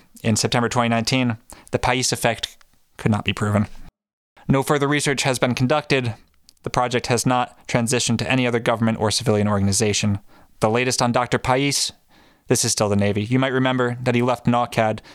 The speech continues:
in June twenty nineteen and moved to the Navy's Strategic Systems Programs Organization. I found that he transferred to the U S Air Force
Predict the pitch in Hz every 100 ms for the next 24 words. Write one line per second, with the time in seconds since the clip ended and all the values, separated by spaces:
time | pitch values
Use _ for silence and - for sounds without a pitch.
0 | - - 123 147 147 - 135 123 117 -
1 | 110 107 110 113 110 113 110 110 117 113
2 | 107 - 107 - 123 127 - 117 - 107
3 | - 107 101 101 101 104 95 98 95 95
4 | - 110 - - - - _ _ _ -
5 | 107 113 113 107 107 113 123 123 - 127
6 | 120 131 127 127 120 123 107 110 95 -